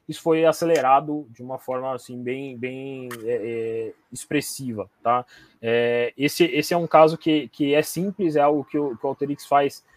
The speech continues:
com, com, com, com as ferramentas,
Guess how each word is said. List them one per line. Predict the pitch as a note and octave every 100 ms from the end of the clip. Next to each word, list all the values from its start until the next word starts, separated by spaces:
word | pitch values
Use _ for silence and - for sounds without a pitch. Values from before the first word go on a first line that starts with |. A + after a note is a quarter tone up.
| _ _ _
com, | C#3+ C3+
com, | - C#3+ C3+ C3 A#2+
com, | C3+ C3 B2+ B2 B2 B2 A#2+ A2+ -
com | C3 B2+
as | B2+
ferramentas, | D3+ C#3 C3+ D3 D3+ C#3 - -